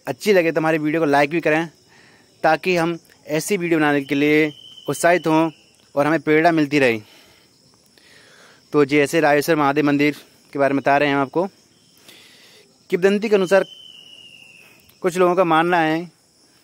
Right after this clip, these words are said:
कि राजा खेड़ा, जो कि राजस्थान के भरतपुर में पड़ता है,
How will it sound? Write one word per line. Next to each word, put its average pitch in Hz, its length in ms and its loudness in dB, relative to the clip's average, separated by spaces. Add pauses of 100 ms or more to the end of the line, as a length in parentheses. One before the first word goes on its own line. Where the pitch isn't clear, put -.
(180)
कि 170 100 2
राजा 160 280 2
खेड़ा, 156 240 0
जो 156 140 0
कि 165 200 -2 (400)
राजस्थान 151 380 0
के 160 100 -4
भरतपुर 143 300 -2
में 156 100 -2
पड़ता 139 280 -2
है, 139 220 -4